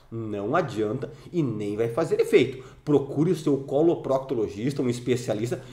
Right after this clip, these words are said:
pra te orientar. Porque eu escuto muito em consultório, pacientes chegando a mim, mulheres e homens, obviamente que mulheres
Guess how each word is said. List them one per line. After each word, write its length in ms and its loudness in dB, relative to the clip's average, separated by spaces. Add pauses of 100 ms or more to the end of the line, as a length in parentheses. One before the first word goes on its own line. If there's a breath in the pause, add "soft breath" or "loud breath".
(120)
pra 140 4
te 160 2
orientar. 520 2 (220 loud breath)
Porque 160 -2
eu 60 0
escuto 340 -4
muito 240 2
em 100 0
consultório, 580 2
pacientes 500 -2
chegando 320 0
a 40 0
mim, 360 -2 (100)
mulheres 760 6 (140)
e 160 -2
homens, 560 4 (140)
obviamente 420 2
que 60 -8
mulheres 540 0